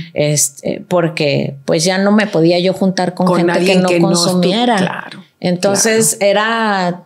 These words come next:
Speaker 1: todo ese ambiente de pura fiesta. En un momento fue fiesta. Después esta fiesta se terminó.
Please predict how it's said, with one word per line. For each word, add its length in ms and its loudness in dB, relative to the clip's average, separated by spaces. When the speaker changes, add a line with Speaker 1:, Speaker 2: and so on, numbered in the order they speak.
Speaker 1:
todo 280 2
ese 220 2
ambiente 680 2
de 140 2
pura 360 0
fiesta. 880 -2
En 260 0
un 100 4
momento 560 2
fue 260 0
fiesta. 720 0
Después 440 0
esta 280 0
fiesta 380 0
se 160 0
terminó. 680 -2